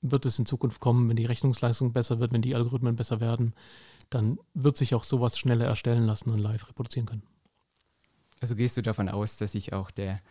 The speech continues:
Speaker 2: technische Fortschritt bei Deepfakes exponentiell entwickeln wird? Also dass es immer einfacher wird und die Deepfakes immer besser und authentischer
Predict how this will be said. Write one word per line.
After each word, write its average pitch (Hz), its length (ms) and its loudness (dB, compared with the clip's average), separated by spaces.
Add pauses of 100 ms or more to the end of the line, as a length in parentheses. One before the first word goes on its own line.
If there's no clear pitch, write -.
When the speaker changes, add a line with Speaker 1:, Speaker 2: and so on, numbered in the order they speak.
(600)
Speaker 2:
technische 110 460 0
Fortschritt - 920 -2 (160)
bei 110 160 0
Deepfakes 107 840 -4 (100)
exponentiell 113 760 0
entwickeln 117 520 -2
wird? 110 180 -6 (460)
Also 104 220 -4
dass 98 260 -4
es - 200 -12 (500)
immer 120 340 2
einfacher 101 540 -2
wird 98 220 -6
und 98 340 -6
die 107 80 -4
Deepfakes 101 540 -4
immer 104 340 0
besser 92 400 -4
und 90 100 -4
authentischer 92 640 -6